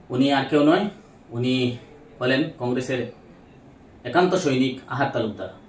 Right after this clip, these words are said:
আজ ওনার সঙ্গে আমরা কথা বলবো বর্তমান রাজনীতির প্রেক্ষাপট এবং ছাব্বিশের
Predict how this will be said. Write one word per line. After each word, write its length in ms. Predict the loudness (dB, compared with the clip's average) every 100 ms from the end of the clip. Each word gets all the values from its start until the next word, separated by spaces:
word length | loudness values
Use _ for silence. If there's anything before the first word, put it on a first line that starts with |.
| -6
আজ 100 | -2 2
ওনার 160 | 2 4
সঙ্গে 200 | 4 4 2 -6 -16 -20 -20 -20 -16 -6
আমরা 140 | -2 -2 0
কথা 160 | 0 0
বলবো 220 | 0 0 -2 -6 -16 -20 -20 -20 -20 -20 -20 -6
বর্তমান 340 | -4 0 2 4
রাজনীতির 360 | 4 2 -2 -2
প্রেক্ষাপট 460 | -2 -2 0 0 0 -4 -18 -20 -20 -20 -14 2
এবং 100 | 4 4 2
ছাব্বিশের 760 | -2 -2 -4 -6 -2 0 2